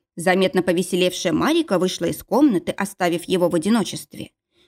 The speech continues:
Подавив желание выскочить за ней и ринуться к Хелли, Варх обхватил голову руками. Бездна. Да уж, прекрасный образец самообладания.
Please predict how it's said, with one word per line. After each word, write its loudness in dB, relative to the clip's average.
Подавив 2
желание 2
выскочить -2
за 2
ней 4
и 0
ринуться 2
к -18
Хелли, -2
Варх 0
обхватил -2
голову 2
руками. -4
Бездна. -2
Да 2
уж, -10
прекрасный 0
образец 0
самообладания. 0